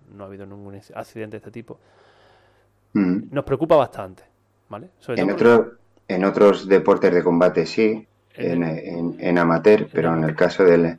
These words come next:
Speaker 1: de
Speaker 2: del
Speaker 1: no,
Speaker 2: M M A, pues, eh,
Speaker 1: no
Speaker 2: pues
Speaker 1: lo
Speaker 2: no,
Speaker 1: sa-,
Speaker 2: ¿vale?
Speaker 1: no, no lo sabía yo, que había en otros deportes de, de amateur.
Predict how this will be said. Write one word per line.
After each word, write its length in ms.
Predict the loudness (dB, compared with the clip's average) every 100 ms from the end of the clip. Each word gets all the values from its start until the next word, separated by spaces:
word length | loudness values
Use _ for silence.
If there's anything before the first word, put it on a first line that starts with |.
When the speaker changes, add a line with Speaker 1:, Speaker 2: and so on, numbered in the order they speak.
| _
Speaker 1:
de 160 | -20 -20 _ _ _
Speaker 2:
del 200 | -4 0
Speaker 1:
no, 80 | 0
Speaker 2:
M 140 | 0
M 100 | 0
A, 80 | 0
pues, 280 | -2 -4 -8
eh, 60 |
Speaker 1:
no 240 | -12 -4 0
Speaker 2:
pues 40 |
Speaker 1:
lo 60 | 2
Speaker 2:
no, 60 |
Speaker 1:
sa-, 120 | 4 2
Speaker 2:
¿vale? 260 | 4 2
Speaker 1:
no, 80 | 0
no 140 | -8 -10
lo 80 | -8
sabía 320 | -4 -4 -4
yo, 180 | -6 -6
que 80 | -6
había 180 | -4 -4
en 100 | -6
otros 200 | -10 -12
deportes 340 | -10 -10 -10
de, 180 | -10 -12
de 140 | -14 -14
amateur. 520 | -14 -16 -18 -20